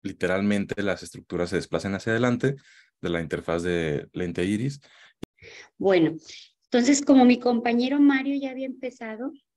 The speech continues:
Speaker 2: este, vamos a volver a empezar esta, esta diapositiva. Eh, nuestro tema es el glaucoma neovascular. Entonces, hay que recordar, muy importante, que este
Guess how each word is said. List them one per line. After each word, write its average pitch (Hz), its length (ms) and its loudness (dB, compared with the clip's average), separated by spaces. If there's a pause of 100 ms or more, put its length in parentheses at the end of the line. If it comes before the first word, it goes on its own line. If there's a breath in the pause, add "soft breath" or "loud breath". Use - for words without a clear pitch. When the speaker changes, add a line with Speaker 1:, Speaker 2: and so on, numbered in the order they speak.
(120)
Speaker 2:
este, 180 640 -6
vamos 196 400 -4
a - 20 -4
volver 180 260 2
a 196 40 0
empezar 196 500 -6
esta, 196 420 -6
esta - 220 -6
diapositiva. - 760 -2 (460 loud breath)
Eh, 220 120 0
nuestro 233 380 4
tema 269 280 6
es 277 120 2
el 285 100 4
glaucoma 226 560 4
neovascular. 170 840 0 (420 soft breath)
Entonces, 202 720 -2 (120)
hay 226 220 0
que 269 120 0
recordar, 226 600 -2
muy 214 240 0
importante, 214 760 -4 (360 loud breath)
que 208 220 -2
este 262 400 -4